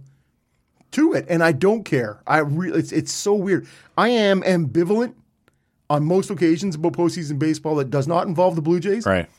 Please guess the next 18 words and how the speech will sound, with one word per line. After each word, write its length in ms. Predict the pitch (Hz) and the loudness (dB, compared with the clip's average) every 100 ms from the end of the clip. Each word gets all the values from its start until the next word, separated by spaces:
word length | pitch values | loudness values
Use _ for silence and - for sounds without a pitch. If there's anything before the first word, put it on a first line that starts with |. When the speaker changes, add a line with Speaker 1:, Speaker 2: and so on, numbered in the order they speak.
| _ _ - | _ _ -12
Speaker 1:
But 240 | - 151 135 | 0 0 2
it's 100 | 160 | 2
like 160 | 185 135 | 2 4
this 220 | 185 - | 2 2
year, 320 | 233 240 233 _ _ _ _ - | 0 0 0 _ _ _ _ -2
it's 160 | 147 | 0
like 120 | 170 165 | 2 0
they 240 | 113 190 - | 2 0 2
owe 160 | 165 | 2
me 140 | 185 160 | 2 0
something. 520 | 135 120 110 92 87 _ _ - | -2 -6 -6 -10 -12 _ _ -10
Speaker 2:
<laughs> 80 | - - _ - 135 - - - | -10 -10 _ -10 -8 -8 -8 -2
Speaker 1:
Like, 80 | 160 | 0
fuck 260 | - 247 175 | 2 0 0
you, 120 | 208 | -2
man. 360 | 135 113 165 160 - | -2 -2 -4 -6 -2
I, 300 | 151 165 156 143 | 0 2 0 0
I, 160 | 147 | 0